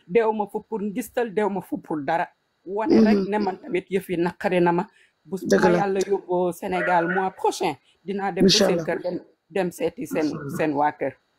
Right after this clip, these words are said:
Speaker 1: Yal na
Speaker 2: Inch'Allah,
Speaker 1: leen yàlla
Speaker 2: Inch'Allah,
Speaker 1: fay ci li ngeen di
Speaker 2: Inch'Allah.
Speaker 1: def. Te yal na
Speaker 2: Ngeen
Speaker 1: yàlla dégg xol yépp, li ko nit
Speaker 2: Mhm.
Speaker 1: ñi di wax, yal na yàlla dégg ñépp ba feeñal
Speaker 2: Mhm.
Speaker 1: ñi def lii.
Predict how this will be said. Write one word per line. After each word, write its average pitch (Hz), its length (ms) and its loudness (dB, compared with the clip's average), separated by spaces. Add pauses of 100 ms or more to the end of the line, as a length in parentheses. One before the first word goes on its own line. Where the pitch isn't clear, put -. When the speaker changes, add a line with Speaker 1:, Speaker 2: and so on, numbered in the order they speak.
(420)
Speaker 1:
Yal 90 100 6
na - 0 -
Speaker 2:
Inch'Allah, - 380 2
Speaker 1:
leen - 120 2
yàlla 160 160 2
Speaker 2:
Inch'Allah, - 300 0
Speaker 1:
fay 151 200 -4
ci - 60 -12
li 160 80 -12
ngeen 180 100 2
di - 60 4
Speaker 2:
Inch'Allah. 135 340 2
Speaker 1:
def. - 100 -18 (540)
Te 208 80 -2
yal 202 280 0
na 208 120 -2
Speaker 2:
Ngeen - 80 2
Speaker 1:
yàlla 185 280 0
dégg 202 280 -8 (240)
xol 220 180 -2 (200)
yépp, 240 340 -2
li 196 200 0
ko 226 80 6
nit 277 120 6
Speaker 2:
Mhm. 220 180 4
Speaker 1:
ñi 208 120 0
di 214 80 -14
wax, - 240 -8
yal 226 240 0
na 226 80 -2
yàlla 214 300 0
dégg 180 280 -8
ñépp 247 300 -2 (360)
ba 220 120 -4
feeñal 208 440 0
Speaker 2:
Mhm. 185 80 2
Speaker 1:
ñi 175 80 0
def 170 240 -4
lii. 170 160 -10